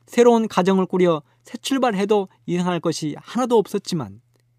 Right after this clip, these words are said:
룻은 희망 없는 시어머니를 따라가기로 결심했습니다. 여러분은 어떻게 생각하십니까?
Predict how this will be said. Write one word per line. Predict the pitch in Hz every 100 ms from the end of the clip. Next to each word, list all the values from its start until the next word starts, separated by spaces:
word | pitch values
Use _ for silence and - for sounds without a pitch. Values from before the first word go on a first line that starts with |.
| _ _ -
룻은 | 180 247 170 110 _ _ _
희망 | - 277 277 240
없는 | 233 240
시어머니를 | 220 - 240 185 170 185 185 _ _ _
따라가기로 | 240 226 185 170 175 175 180
결심했습니다. | - 131 - 185 - - - - _ _ _ _ _ _ _ _ _ _
여러분은 | 135 113 113 104 123
어떻게 | 147 135 185 - 180
생각하십니까? | 180 175 170 156 143 127 _ _